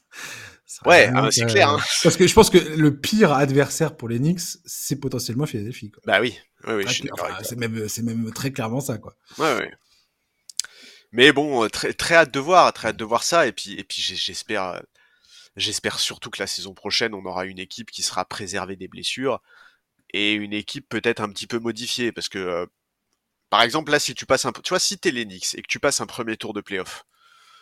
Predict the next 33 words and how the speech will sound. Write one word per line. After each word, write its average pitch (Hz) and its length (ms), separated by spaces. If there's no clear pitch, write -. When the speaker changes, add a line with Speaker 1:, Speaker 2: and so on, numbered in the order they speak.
Speaker 2:
c'est - 180
quand 104 180
même 117 120
un 110 100
peu 113 120
la 107 120
preuve 135 320
que 113 120
tu 98 180
peux 107 140
aussi 107 420
envisager 98 500
un 107 140
avenir 104 340
sans 101 200
Randle 110 460
de 98 80
manière 98 280
assez 98 220
sereine. 120 420
Donc, 92 180
est-ce - 120
que 104 80
ce - 120
serait - 160
pas 101 160
le 104 60
moment 107 320
d'aller 92 200
tester 95 280
le 92 60
marché, 101 300
quoi ? - 180